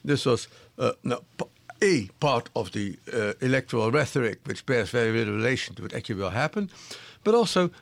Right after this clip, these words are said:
both the Canadians and the Mexicans have already said, "Yes, we're happy to talk." And this is just the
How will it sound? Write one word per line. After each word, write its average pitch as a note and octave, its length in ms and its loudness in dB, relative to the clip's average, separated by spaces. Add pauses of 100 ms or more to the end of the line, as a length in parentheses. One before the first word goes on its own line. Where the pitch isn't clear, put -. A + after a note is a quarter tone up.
both F#3+ 200 4
the D#3+ 80 -2
Canadians C#3+ 640 0
and F3+ 160 0
the C#3 40 -2
Mexicans B2 480 -4 (260)
have C#3 180 0
already C#3+ 240 2
said, B2+ 240 -2
"Yes, B2+ 240 -2
we're B2 120 0
happy A2+ 200 -4
to - 100 -12
talk." G#2+ 400 -4 (160)
And D#3+ 100 -2
this D#3 120 0
is B2 80 -4
just - 500 -2
the C3+ 200 -2